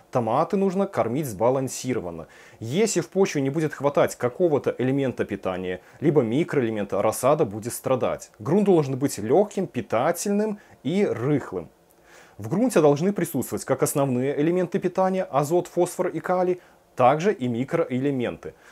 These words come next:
Например, при недостатке фосфора будут страдать более нижние листья. Они начнут желтеть, а затем и опадать. Рассада будет выглядеть угнетенной, э, светлого цвета и плохо развиваться, затормозится ее рост.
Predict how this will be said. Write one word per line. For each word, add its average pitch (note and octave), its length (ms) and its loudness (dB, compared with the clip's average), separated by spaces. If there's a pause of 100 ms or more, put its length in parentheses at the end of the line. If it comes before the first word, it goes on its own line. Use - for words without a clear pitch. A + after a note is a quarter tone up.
Например, F3 460 2
при C3+ 160 -4
недостатке D3 580 2
фосфора B2 560 0 (160)
будут C3 300 -4
страдать G3 420 2
более C3+ 320 2
нижние B2+ 400 -2
листья. C3+ 380 -6 (160)
Они A#2+ 240 0
начнут F3 480 -2
желтеть, B2+ 680 -2
а A#2+ 80 -4
затем A#2+ 360 0
и A#2+ 140 -4
опадать. B2+ 600 2 (220)
Рассада F#3+ 480 2
будет C3 240 -4
выглядеть C#3 480 -2
угнетенной, C#3 800 0 (240)
э, A#2 160 0
светлого F3 680 2 (180)
цвета G3 600 0
и C3 80 -4
плохо E3 420 2
развиваться, A#2+ 840 0 (140)
затормозится C#3 760 -2
ее B2 260 0 (140)
рост. G2 420 -4